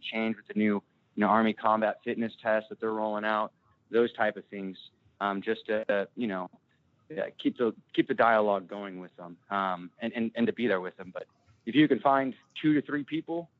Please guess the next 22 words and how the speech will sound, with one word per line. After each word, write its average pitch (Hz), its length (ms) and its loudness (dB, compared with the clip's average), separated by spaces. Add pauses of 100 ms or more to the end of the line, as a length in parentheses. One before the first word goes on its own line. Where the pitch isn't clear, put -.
(300)
you 123 100 -2
know, 123 80 2
as 120 140 0
a 110 120 -4
chapter 127 320 0
leader 127 360 -4
that, 107 180 -4
that 98 160 -10
you 113 160 -8
can 98 160 -14
mentor 120 640 -4
and, 98 160 -6
and 95 120 -16 (120)
coach 123 280 6
and 101 160 -8
counsel 117 360 -2
and 95 100 -8
be 113 140 2
there 120 200 6
for 120 140 0
them, 117 240 0 (540)
um, 98 340 2